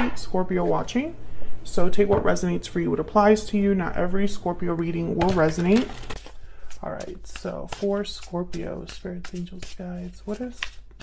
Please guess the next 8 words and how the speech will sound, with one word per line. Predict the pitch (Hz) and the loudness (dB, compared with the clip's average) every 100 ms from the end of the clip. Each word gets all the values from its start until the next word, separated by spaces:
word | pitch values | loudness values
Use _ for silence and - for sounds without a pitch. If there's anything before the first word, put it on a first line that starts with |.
| - - - - - - - | -18 -18 -16 -16 -14 -16 -10
the | 185 | -6
message | 170 165 - 175 - | -6 -6 -10 -12 -14
for | - 180 | -14 -14
Scorpio? | 175 - - 175 - 180 175 | -14 -14 -14 -12 -12 -8 -8
What | 190 | -6
are | 240 | -4
their | 233 | -4
person's | 202 190 180 - 170 170 165 165 - | -4 -6 -6 -6 -10 -8 -8 -10 -12